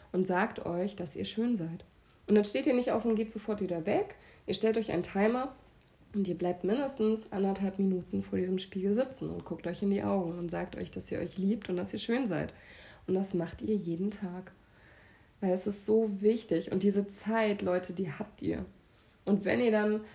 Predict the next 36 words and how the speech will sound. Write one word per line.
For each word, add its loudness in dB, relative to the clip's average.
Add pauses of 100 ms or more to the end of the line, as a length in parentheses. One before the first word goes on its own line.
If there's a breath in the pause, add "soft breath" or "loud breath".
(260 loud breath)
ähm, 4
gerade 0
feststellt, 0
ihr -2
würdet 0
gerade 0
am 0
Handy 2
datteln 0
und -2
legt -2
das -2
aber -2
erstmal -2
weg -2
und 0
setzt -2
euch -4
vor -2
den -2
Spiegel, 0
ist -4
es -4
so 2
viel 6
wichtiger, 0 (680 loud breath)
als 2
dann 6
diese 2
Zeit -2
zum -2
Beispiel -2
am 2
Handy -2
zu -14
verbringen. -4